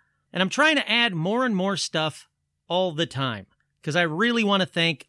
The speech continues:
all the patrons out there. I have enough stuff written that I might do an, I might do an episode that is only for the patrons, a full episode just for the patrons.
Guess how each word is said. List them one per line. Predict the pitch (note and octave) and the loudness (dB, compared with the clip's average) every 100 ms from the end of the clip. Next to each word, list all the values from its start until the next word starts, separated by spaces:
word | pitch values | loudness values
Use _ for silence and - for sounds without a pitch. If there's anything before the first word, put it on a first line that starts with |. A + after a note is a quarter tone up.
| - | -6
all | D#3 D#3+ | -2 -2
the | D#3 | -2
patrons | C#3 D#3 D#3 F3+ C#3 | -2 -2 -2 -4 -2
out | D3+ D#3+ | -2 -2
there. | F#3+ F#3+ G3+ _ _ _ _ _ _ _ | -2 -2 -4 _ _ _ _ _ _ _
I | D3 G#3 | 0 2
have | G3 G#3+ G#3 G3+ D#3 _ _ - | 2 0 0 -2 -6 _ _ -4
enough | D3+ E3+ A#3+ C4 | -2 0 -2 -2
stuff | - A#3+ A#3+ - | -4 -2 -4 -2
written | F3+ G3 F#3+ G3 G#3 - _ _ _ _ _ - | -2 0 -2 -4 -4 -10 _ _ _ _ _ -4
that | F3 | 0
I | F#3 | 0
might | E3 E3+ A3+ G#3+ | 0 0 0 -2
do | F3+ G#3 G3+ | -2 -2 -2
an, | F#3+ F#3 F3+ _ _ | -2 -2 -4 _ _
I | E3 | -4
might | G3 B3+ | -2 -2
do | D4 | -2
an | C4 | -2
episode | B3 - B3 G3 | -2 -2 -2 0
that | F#3 | -2
is | E3 - _ G3+ | -2 -6 _ -2
only | A#3+ C4 B3 | 0 2 0
for | - B3 | 0 -2
the | G#3+ | 0
patrons, | F#3+ C4+ - A2+ E2+ - - _ _ _ | -2 -2 -4 -10 -12 -18 -20 _ _ _
a | D#3+ C3+ _ - | -4 -4 _ 0
full | A#3 C4 | 0 0
episode | B3+ A3 A#3 B3 F3 | -2 -2 -2 -2 -2
just | A#2+ F#3 G3+ | -4 -4 -4
for | A#3+ | -8
the | G3+ | -6
patrons. | G3 B3 E3 D#3+ F#3+ | -4 -4 -4 -4 -4